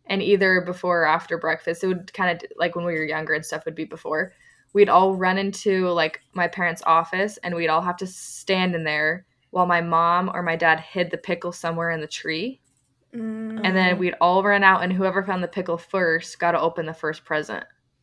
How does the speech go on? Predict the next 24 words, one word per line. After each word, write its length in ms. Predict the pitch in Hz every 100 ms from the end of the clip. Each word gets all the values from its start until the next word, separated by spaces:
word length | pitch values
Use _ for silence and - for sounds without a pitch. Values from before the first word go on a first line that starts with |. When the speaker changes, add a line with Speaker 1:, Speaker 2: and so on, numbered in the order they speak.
| _ _ _
Speaker 2:
That's 260 | - 247 254
actually 340 | 277 262 277 185
Speaker 3:
Oh. 40 | 165 - - -
Speaker 2:
cute. 100 | 247 _ _ -
Speaker 3:
That 180 | 247
is 160 | 269 190
Speaker 1:
Yeah. 280 | 180 151 160
Speaker 3:
cute. 80 | - - -
Speaker 1:
So, 160 | - 294
and 160 | 254 311
I'm 100 | 320
sure 160 | 370
you 120 | 339
could 140 | - 226
use 200 | 220 220
it 80 | 202
with, 120 | 202
like, 180 | 185 196
a 20 |
different 420 | 180 175 185 -
ornament, 520 | 160 160 170 196 214 - _ _ _ -
Speaker 2:
Mm-hmm. 80 | 214
Speaker 1:
but 400 | 196 180 160 185
Speaker 3:
Yeah. 320 | 170 156